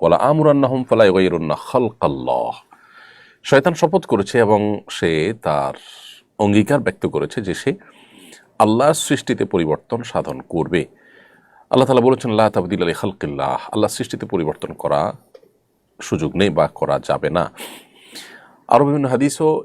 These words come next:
এই প্রসঙ্গে রয়েছে। সবগুলো দ্বারায় প্রমাণিত হয় যে সৃষ্টিতে ব্যাপক বা দৃশ্যমান পরিবর্তন যেটাকে বলা হয়, সেরকম কোনো পরিবর্তন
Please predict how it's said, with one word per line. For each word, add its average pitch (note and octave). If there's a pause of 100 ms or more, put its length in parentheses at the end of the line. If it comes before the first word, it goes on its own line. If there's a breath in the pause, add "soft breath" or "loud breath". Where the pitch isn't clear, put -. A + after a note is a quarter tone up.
(120)
এই F2+
প্রসঙ্গে D#2
রয়েছে। F2+
সবগুলো F2+
দ্বারায় E2+ (240)
প্রমাণিত A2+
হয় F#2 (720 soft breath)
যে F#2+ (200)
সৃষ্টিতে C#3 (120)
ব্যাপক D#2+
বা C2 (640 loud breath)
দৃশ্যমান D#2+ (100)
পরিবর্তন F#2+
যেটাকে C#2+
বলা B1+
হয়, - (680 loud breath)
সেরকম C3
কোনো G#2
পরিবর্তন F#2